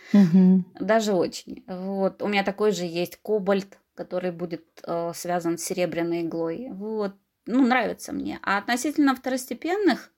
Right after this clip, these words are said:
Speaker 2: а, тем более ещё сюжетообразующих, это как бы обязательно. Э, главное набрать такие маркеры, которые дают возможность, во-первых, идентифицировать героя, чтобы сразу понять, кто это, да, по
Speaker 1: Мгм.
Speaker 2: ходу сюжета. Вот.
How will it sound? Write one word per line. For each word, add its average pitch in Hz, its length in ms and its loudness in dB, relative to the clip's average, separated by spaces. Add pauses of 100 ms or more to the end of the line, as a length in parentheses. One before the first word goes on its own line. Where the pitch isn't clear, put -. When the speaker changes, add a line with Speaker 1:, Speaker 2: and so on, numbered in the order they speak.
(100)
Speaker 2:
а, 180 540 -2
тем 185 160 -8
более 190 300 0
ещё 185 260 -4
сюжетообразующих, 196 1400 -2
это 190 320 -6
как 180 220 -12
бы 185 80 -2
обязательно. 185 640 -4 (500)
Э, 190 120 2
главное 220 380 2
набрать 208 380 0
такие 214 340 -6
маркеры, 214 680 0
которые 226 680 -6 (460)
дают 214 260 0
возможность, 202 600 2
во-первых, 208 440 0
идентифицировать 214 760 0
героя, 175 320 2
чтобы - 240 -10
сразу 190 280 -2
понять, 165 260 -4
кто 202 260 4
это, 131 200 4
да, 160 60 8
по 151 140 6
Speaker 1:
Мгм. 143 80 6
Speaker 2:
ходу 165 160 0
сюжета. - 540 -14 (580)
Вот. 190 480 -2